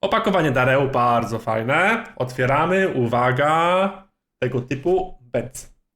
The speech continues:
Myszeczka na dzień dobry się ukazuje, jest w folice, moi drodzy, więc tutaj nic się chyba nie powinno stać. Otwieramy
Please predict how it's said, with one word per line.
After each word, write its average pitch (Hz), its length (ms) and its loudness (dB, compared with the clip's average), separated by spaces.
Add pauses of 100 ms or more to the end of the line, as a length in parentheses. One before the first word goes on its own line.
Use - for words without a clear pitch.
Myszeczka 190 880 0
na 123 120 -2
dzień 123 140 -4
dobry 120 240 -2
się 131 140 -4
ukazuje, 165 720 0 (300)
jest 123 280 -2
w - 20 -12
folice, 127 500 -2
moi 104 160 -12
drodzy, 165 440 -2 (380)
więc - 160 -10
tutaj 117 260 -8
nic 117 160 -14
się 120 100 -8
chyba 120 220 -8
nie 113 120 -8
powinno 113 400 -16
stać. 170 400 -2 (280)
Otwieramy 185 1200 0